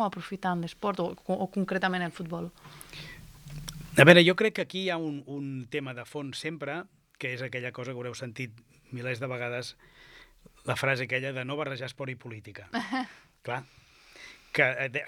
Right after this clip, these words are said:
Speaker 2: qui deia que no s'ha de barrejar esport a política eren els d'un partit polític, els de la Falange, eh? Vull
Speaker 1: Ja,
Speaker 2: dir que, clar,
Speaker 1: concretament.
Speaker 2: això per començar,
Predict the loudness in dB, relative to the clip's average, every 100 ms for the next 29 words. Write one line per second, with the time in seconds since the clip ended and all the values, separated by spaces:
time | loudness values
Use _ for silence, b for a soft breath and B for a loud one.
0 | -8 0 0 2 -2 -4 -8 -8 -8 -8
1 | -10 -8 -8 -6 -8 -8 -4 -4 -4 -10
2 | -8 -6 -4 -6 -8 -8 -10 -10 -6 -6
3 | -6 -10 -8 -6 -6 -6 -12 -6 -2 0
4 | 0 0 0 0 0 0 -2 -2 0 0
5 | 2 0 -2 -4